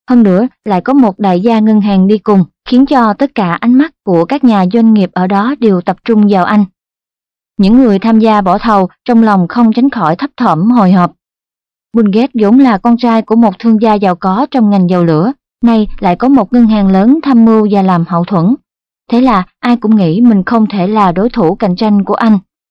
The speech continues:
Buổi bo thầu đã diễn ra vô cùng thuận lợi cho Bill Gates. Các nhà doanh nghiệp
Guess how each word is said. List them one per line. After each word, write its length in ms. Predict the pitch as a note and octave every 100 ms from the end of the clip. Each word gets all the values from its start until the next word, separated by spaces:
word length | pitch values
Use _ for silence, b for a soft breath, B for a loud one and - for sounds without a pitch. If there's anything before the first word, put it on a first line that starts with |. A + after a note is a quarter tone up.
| _ _
Buổi 180 | F#3+ F#3+
bo 180 | A3 A3+
thầu 280 | A#3 G3 F3
đã 100 | F3
diễn 240 | F3+ F3
ra 220 | G#3+ A3+ G#3
vô 120 | G#3+
cùng 280 | F#3+ G#3+ F#3
thuận 140 | F#3 F#3
lợi 280 | F#3 D#3+ E3+
cho 200 | A3 G3
Bill 200 | G3 F#3
Gates. 160 | F#3+ C#4+ _ _ _ _ _ -
Các 160 | C4 C4
nhà 200 | G#3+ F#3
doanh 180 | G#3 A3
nghiệp 180 | G3+ F3+